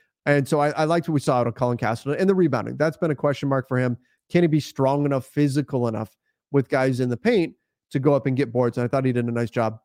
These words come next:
uh, against an, an admittedly small Warriors team. But still, Castleton took advantage of that. So this was indeed, I think, his best preseason performance.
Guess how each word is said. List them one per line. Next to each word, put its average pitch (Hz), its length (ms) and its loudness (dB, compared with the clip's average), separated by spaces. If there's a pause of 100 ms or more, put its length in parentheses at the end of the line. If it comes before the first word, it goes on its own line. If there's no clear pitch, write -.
(120)
uh, 123 160 -2
against 156 280 0
an, 165 160 0
an 147 200 -2
admittedly 139 520 0
small 131 400 0
Warriors 120 340 0
team. 139 320 0 (400)
But 139 140 2
still, 123 400 -2
Castleton 127 500 -2
took 123 160 -6
advantage 120 380 -2
of 113 60 -6
that. 117 180 -2
So 131 80 -2
this 175 200 0
was 170 220 2
indeed, 139 240 2
I 120 80 2
think, 120 200 -2
his 123 120 -4
best - 460 -2 (420)
preseason 131 520 2
performance. 123 560 -2